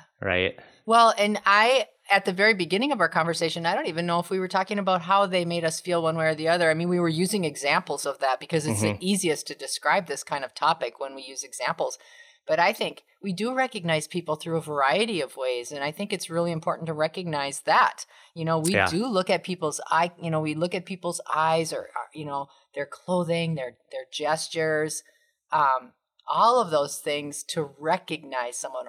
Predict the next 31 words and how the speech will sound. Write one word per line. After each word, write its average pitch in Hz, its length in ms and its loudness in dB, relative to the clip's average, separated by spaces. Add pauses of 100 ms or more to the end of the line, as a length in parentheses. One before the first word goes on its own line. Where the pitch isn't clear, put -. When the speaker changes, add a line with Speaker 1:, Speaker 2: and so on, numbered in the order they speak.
Speaker 2:
or, 143 380 2 (320)
or 156 240 2
to 151 320 -2
understand 147 800 -2
who 156 140 -6
they 127 220 -4 (100)
are. 120 340 2 (380)
Speaker 1:
Mm-hmm. 101 320 -2 (380)
Speaker 2:
I 156 100 2
think 160 200 -2
we 170 80 -2
use 160 120 -4
this 151 140 -8
whole 180 400 2
series 175 600 0
of 127 100 -2 (400)
things 120 420 -8 (100)
at 147 120 -10
the - 80 -10
same 143 240 -6
Speaker 1:
Yeah. 98 220 4
Speaker 2:
time. 82 140 -8 (540)
Speaker 1:
Yeah. 92 220 2 (720)
Let, 156 260 4 (200)
so 151 160 6
let's, 160 500 2
let's 160 460 0
talk 135 320 4
about, 98 400 2
like, 107 160 -2
here, - 180 -2